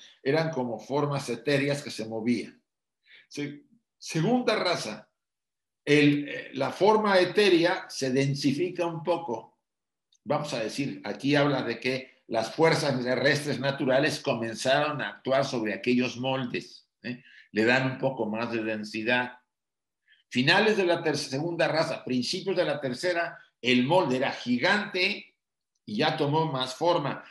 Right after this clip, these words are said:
Ahora, contribuían sobrantes de la ronda anterior, de la tercera ronda de animales y plantas. O sea, fuimos formados con sobrantes, la parte material de otra,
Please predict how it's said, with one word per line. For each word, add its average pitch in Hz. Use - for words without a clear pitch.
Ahora, 131
contribuían 151
sobrantes 156
de 139
la 117
ronda 143
anterior, 139
de 120
la 107
tercera 120
ronda 123
de 107
animales 117
y 113
plantas. 123
O -
sea, 127
fuimos 208
formados 160
con 147
sobrantes, 143
la 113
parte 147
material 104
de 107
otra, 151